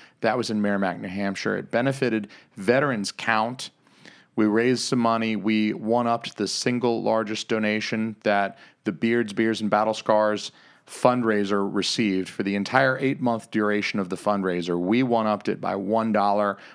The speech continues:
We also paid to have a giant foam check made, which was pretty fucking cool. Check out our Twitter at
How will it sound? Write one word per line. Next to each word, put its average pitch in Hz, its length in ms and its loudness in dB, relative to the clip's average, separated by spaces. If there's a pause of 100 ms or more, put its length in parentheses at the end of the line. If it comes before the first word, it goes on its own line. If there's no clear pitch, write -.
(120)
We 98 120 2
also 101 380 0
paid 104 300 0
to 101 80 -4
have 101 180 -4
a 98 60 -2
giant 101 440 -2
foam 95 380 -4
check 131 440 -4
made, 113 420 0 (280)
which 107 220 -2
was 104 140 0
pretty 107 300 -2
fucking 101 440 -2
cool. 95 360 0
Check - 280 0
out 95 180 2
our 90 140 0
Twitter 95 420 -2
at 95 320 -2